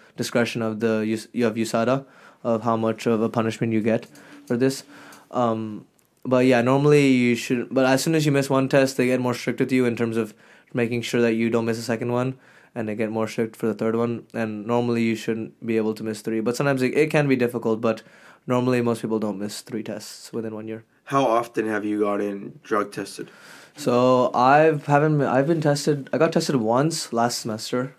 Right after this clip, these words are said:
Speaker 1: actually, at the beginning of last semester. Um, since then, I haven't been tested yet.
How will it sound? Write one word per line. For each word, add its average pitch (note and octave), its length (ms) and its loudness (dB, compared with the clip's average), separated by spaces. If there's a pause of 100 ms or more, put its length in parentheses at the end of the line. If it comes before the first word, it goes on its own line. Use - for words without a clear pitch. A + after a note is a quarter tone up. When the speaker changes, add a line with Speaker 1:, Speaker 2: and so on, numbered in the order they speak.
(100)
Speaker 1:
actually, B2 360 -4
at C3+ 60 -4
the C3+ 60 -8
beginning A#2 280 -2
of G#2+ 60 -2
last G#2 180 -2
semester. A2+ 460 -2 (560)
Um, A#2 220 -2
since C3 200 -6
then, B2+ 160 2
I B2 80 4
haven't A#2+ 220 2
been A#2 140 -2
tested A2+ 360 -2
yet. C3+ 260 0